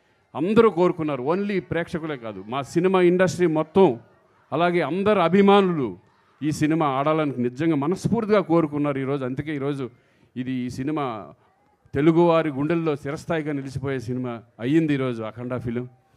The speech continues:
So, మీ అందరికీ కూడా, ఈ సినిమాని విజయవంతం చేసిన ప్రేక్షకులందరికీ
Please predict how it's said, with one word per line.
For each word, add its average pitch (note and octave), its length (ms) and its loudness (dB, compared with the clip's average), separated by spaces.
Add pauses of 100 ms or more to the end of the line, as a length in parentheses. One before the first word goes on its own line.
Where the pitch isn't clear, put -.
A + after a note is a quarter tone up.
(300)
So, B2+ 100 2
మీ A#2+ 180 -2
అందరికీ E3+ 520 0
కూడా, D#3+ 200 -2
ఈ B2+ 140 -4
సినిమాని C3+ 380 -6
విజయవంతం B2+ 340 -8
చేసిన B2 260 -10
ప్రేక్షకులందరికీ D3 1080 -6